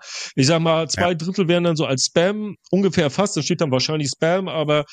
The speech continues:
Speaker 1: ein Drittel kommt immer noch runter. Auch Elon hat da wieder
Speaker 2: Ja,
Speaker 1: was
Speaker 2: du kriegst ja auch
Speaker 1: versprochen. Ich
Speaker 2: diese
Speaker 1: bin jetzt
Speaker 2: Rückmeldung, dass man, dass man von, von Instagram-Seite beispielsweise auch keinen Missbrauch feststellen konnte. Also gut, also Palantir, klar, Grunde, ich, ich stimme dem auch allem zu. Also ich will gar nicht so verstanden wissen, dass ich das Unternehmen nicht beeindruckend finde, nicht toll
Speaker 1: Da
Speaker 2: finde.
Speaker 1: ist noch ein anderer Punkt, den viele nicht wissen.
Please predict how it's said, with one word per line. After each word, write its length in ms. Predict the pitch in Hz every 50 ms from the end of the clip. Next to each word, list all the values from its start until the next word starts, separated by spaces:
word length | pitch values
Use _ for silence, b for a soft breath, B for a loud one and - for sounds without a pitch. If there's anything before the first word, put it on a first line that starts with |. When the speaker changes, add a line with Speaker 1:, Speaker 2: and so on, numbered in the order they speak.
| B B _
Speaker 1:
ein 200 | - 139 156 170
Drittel 260 | 160 170 170 170 151
kommt 200 | - - 151 -
immer 160 | - 147 147
noch 100 | 139 113
runter. 280 | 110 151 160 156 147 123
Auch 160 | 139 127 143 -
Elon 260 | 170 160 175 156 135
hat 140 | 147 147 -
da 100 | 147 143
wieder 140 | 147 151
Speaker 2:
Ja, 60 | 139 127
Speaker 1:
was 100 | 139 120
Speaker 2:
du 60 | -
kriegst 200 | 151 156 - -
ja 100 | 170 139
auch 100 | 156 160
Speaker 1:
versprochen. 60 | 135
Ich 40 | 117 143
Speaker 2:
diese 80 | 127
Speaker 1:
bin 100 | 135 151
jetzt 140 | - - -
Speaker 2:
Rückmeldung, 340 | 151 139 135 131 131 123 120
dass 140 | 120 117 135
man, 220 | 127 120 117 113
dass 140 | 113 117 110
man 160 | 123 120 -
von, 260 | - 120 113 110 104
von 160 | 92 110 113
Instagram-Seite 760 | 120 123 113 - - 127 107 107 110 107 95 110 110 101 104 101
beispielsweise 480 | 107 101 - 113 90 107 101 98 110
auch 120 | - 104 -
keinen 200 | - 110 101 107
Missbrauch 420 | 113 117 - - 101 104 104 -
feststellen 480 | - 113 98 - - - 110 104 101 92
konnte. 380 | - 110 107 104 110 107 104 B B B B B B B
Also 280 | _ - 127 - - B B B B
gut, 240 | - 175 165 - B B B B _
also 160 | 156 147 160
Palantir, 640 | 165 - 170 180 196 185 180 202 196 185 185 - -
klar, 280 | - 135 113 92 85 82
Grunde, 400 | - - 190 247 240 - 233 233
ich, 180 | - - - -
ich 120 | 180 -
stimme 220 | - - 233 240 254
dem 140 | 247 233 -
auch 180 | 185 - -
allem 260 | - 180 185 180 170
zu. 280 | 175 - - 262 185 92
Also 160 | - 95 120
ich 100 | 123 123
will 140 | 151 156 147
gar 160 | 147 143 160
nicht 280 | 180 165 - - - 127
so 120 | 120 143
verstanden 420 | 131 156 135 - 147 151 160 147 139
wissen, 160 | 147 127 135
dass 140 | 131 120 131
ich 80 | 120
das 140 | 120 117 127
Unternehmen 500 | 135 113 123 120 120 131 156 180 196 190
nicht 160 | 180 - -
beeindruckend 580 | - 123 139 156 156 156 151 156 - 151 143 -
finde, 240 | - 147 143 143 139
nicht 180 | 139 127 -
toll 140 | - 139 139
Speaker 1:
Da 80 | 135 135
Speaker 2:
finde. 140 | 143 143
Speaker 1:
ist 60 | 147 180
noch 120 | 175 131
ein 160 | 175 160 156
anderer 300 | 170 170 185 220 208 180
Punkt, 300 | 127 - 160 185 202 -
den 100 | 165 143
viele 240 | - - 165 147 147
nicht 180 | 143 135 127 -
wissen. 300 | 151 147 - 233 254